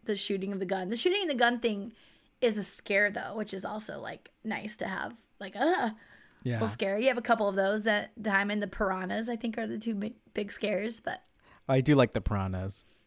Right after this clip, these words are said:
Speaker 2: 'cause they added that, like, later in life, right? And I remember
Speaker 1: Yeah.
Speaker 2: it was, like, an excite-, pretty exciting new addition 'cause it had part-,
Speaker 1: That was
Speaker 2: moving
Speaker 1: another fun
Speaker 2: parts
Speaker 1: one.
Speaker 2: in the
Speaker 1: It's
Speaker 2: water.
Speaker 1: man-eating, so women and children are okay. <laughs>
Speaker 2: Oh, wow.
Speaker 1: Man-eating piranhas.
Speaker 2: Do you know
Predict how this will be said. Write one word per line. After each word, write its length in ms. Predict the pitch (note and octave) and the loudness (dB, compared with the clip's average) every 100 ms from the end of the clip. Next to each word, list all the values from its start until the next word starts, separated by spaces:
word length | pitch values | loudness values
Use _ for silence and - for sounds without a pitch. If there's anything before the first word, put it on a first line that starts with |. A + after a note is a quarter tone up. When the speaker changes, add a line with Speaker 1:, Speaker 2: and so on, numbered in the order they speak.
| _ _ _ | _ _ _
Speaker 2:
'cause 120 | - D3 | 4 10
they 160 | E3+ | 10
added 320 | C#3+ C#3 C#3 B2 | 10 10 8 6
that, 180 | A2+ | 4
like, 220 | A2+ A2 A#2 | 2 0 2
later 320 | A2+ A2 G#2 | 2 2 0
in 140 | G2+ | 0
life, 360 | G2+ F#2 F#2+ G2+ | -2 -4 -8 -10
right? 140 | F#2+ | -8
And 80 | - | -4
I 40 | A2+ | 0
remember 260 | G#2+ A#3 | 2 4
Speaker 1:
Yeah. 320 | G#3+ F3+ G3 F3+ | 6 4 2 0
Speaker 2:
it 160 | C3+ A#2 | -6 -4
was, 180 | A2+ A#2+ | -2 -2
like, 140 | A2 | 0
an 80 | A#2+ | 0
excite-, 500 | - - - B2+ - | 0 -4 2 2 4
pretty 200 | C4 F#4 | 4 6
exciting 520 | F3+ F3 D#3 C3 A#2+ | 6 8 8 8 6
new 240 | A#2+ C#3+ | 8 8
addition 460 | G#2+ A2 - E2+ F2 | 8 2 -2 -6 -8
'cause 160 | F#2 G2 | -10 -12
it 140 | - - _ | -12 -20 _
had 240 | A2 E2+ D#2+ _ _ _ _ _ _ _ _ _ - | -10 -10 -14 _ _ _ _ _ _ _ _ _ -2
part-, 240 | - C3+ | 4 4
Speaker 1:
That 80 | - | 6
was 80 | D3 | 8
Speaker 2:
moving 180 | D3 D3 | 10 8
Speaker 1:
another 60 | - | 8
fun 80 | C#3+ | 8
Speaker 2:
parts 160 | D#3 | 8
Speaker 1:
one. 160 | - - | 4 2
Speaker 2:
in 60 | G2 | 0
the 80 | F#2 | 0
Speaker 1:
It's 80 | F#2 | 0
Speaker 2:
water. 200 | C3 F#3+ | 2 2
Speaker 1:
man-eating, 760 | F#3 G3 G3+ F#3 F#3 F#3+ G#3+ - _ - | 2 0 -2 -2 -2 -2 -8 -10 _ -14
so 260 | - G#3 | -2 0
women 320 | F3+ F#3+ F#3+ F#3 | 0 -2 -2 -4
and 120 | F3+ | -2
children 300 | F#3+ F#3 F#3 | -2 -2 -4
are 140 | F#3+ | -4
okay. 420 | F#3+ F3+ G3 A#3+ - - - | -6 -4 -4 -4 -6 -10 -4
<laughs> 220 | - - | -4 6
Speaker 2:
Oh, 840 | D3+ E3+ F#3 F#3 F3+ F3 E3 D#3+ C#3 | 12 12 12 12 12 12 12 10 8
wow. 520 | D3 D3+ C3+ A2+ A#2 - - | 6 6 4 2 0 -6 -8
Speaker 1:
Man-eating 460 | A#3+ A#3 A3+ A3 A3 | -4 -2 -2 -2 -2
piranhas. 200 | A3+ G#3 | -2 6
Speaker 2:
Do 60 | G3 | 8
you 60 | |
know 240 | G#3+ C4+ | 10 8